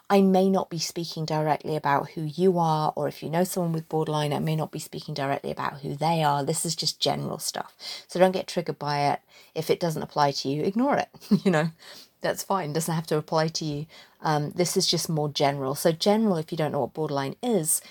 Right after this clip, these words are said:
borderline is, or the way that it, that it started off being described, is it's on the borderline between psychosis and neurosis. So someone with borderline is dealing with both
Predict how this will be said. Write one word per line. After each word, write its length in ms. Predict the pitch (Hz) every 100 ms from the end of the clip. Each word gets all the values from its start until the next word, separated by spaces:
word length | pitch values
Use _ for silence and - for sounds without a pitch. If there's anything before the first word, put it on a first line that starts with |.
| - - - _
borderline 400 | 233 269 262 214
is, 400 | 175 160 - - - _ _ _ _ -
or 160 | 165
the 80 | 156
way 160 | 160 160
that 140 | 156
it, 280 | 143 - -
that 140 | 151
it 80 | -
started 420 | - 160 147 -
off 200 | 151 160 -
being 340 | 147 143 139 - -
described, 680 | 143 - 214 185 143 143 - _ - - - -
is 640 | 175 165 160 160 - - - _ _ -
it's 180 | 180 -
on 160 | 196
the 80 | 196
borderline 920 | 160 - 160 170 170 160 160 147 151 151
between 720 | 151 - - 143 139 139 -
psychosis 840 | - - 147 - 151 143 - - -
and 160 | 139
neurosis. 800 | 143 139 - 147 - - - - - - - _
So 120 | -
someone 360 | 175 233 220 202
with 180 | 170 -
borderline 420 | 165 156 151 147
is 220 | - 147
dealing 320 | 160 151 147
with 200 | 143 -
both 440 | 147 139 139 -